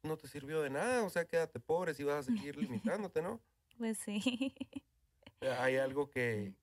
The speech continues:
Speaker 1: que leía en el, en el, precisamente en el libro del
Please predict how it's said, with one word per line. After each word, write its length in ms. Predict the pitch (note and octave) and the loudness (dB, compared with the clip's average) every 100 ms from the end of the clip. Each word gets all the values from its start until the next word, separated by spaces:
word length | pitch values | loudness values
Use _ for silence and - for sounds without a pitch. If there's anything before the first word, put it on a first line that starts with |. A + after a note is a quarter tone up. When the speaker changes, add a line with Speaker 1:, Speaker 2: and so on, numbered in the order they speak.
| - | -6
Speaker 1:
que 340 | A2+ A2+ G#2+ | -4 -2 -2
leía 500 | G#2 G#2+ A2 A#2 B2+ | -2 -4 -2 0 0
en 120 | B2 | 0
el, 240 | A#2 G#2 F#2+ | -2 -4 -6
en 160 | F#2+ F#2+ | -6 -6
el, 240 | F#2+ F#2 F2 _ _ _ | -8 -10 -20 _ _ _
precisamente 500 | G2+ G#2 A#2 A#2 A#2+ | -12 -6 -4 -4 -6
en 60 | |
el 60 | A2 | -6
libro 340 | A2 A#2 A#2+ | -6 -4 -4
del 240 | A2+ G2+ | -4 -6